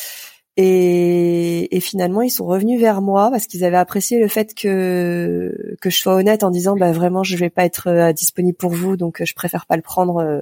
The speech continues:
je préfère refuser. Et finalement, ils avaient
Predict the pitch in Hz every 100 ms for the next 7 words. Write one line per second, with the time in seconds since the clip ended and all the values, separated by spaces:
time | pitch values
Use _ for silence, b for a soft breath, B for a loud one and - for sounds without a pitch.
0 | - - - 180 175 165 - 175 208 -
1 | B B B B B B B - 180 -
2 | 185 180 214 220 185 170 170